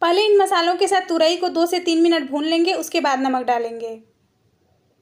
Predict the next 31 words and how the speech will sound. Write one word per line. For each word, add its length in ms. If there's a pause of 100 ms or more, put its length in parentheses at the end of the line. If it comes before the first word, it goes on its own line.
(120)
बीच 280
बीच 140
में 120
ऐसे 160
चलाते 400
रहेंगे, 280
मिक्स 220
करते 300
रहेंगे 260
ताकि 280
ये 60
चारों 260
तरफ 260
अच्छे 220
से 160
भुने। 320 (440)
तो 60
ऐसे 240
इन 80
मसालों 400
के 100
साथ 220
ये 60
तुरई 280
भून 200
जाते 260
हैं 80
ना, 100
तो 100
इनका 220
टेस्ट 300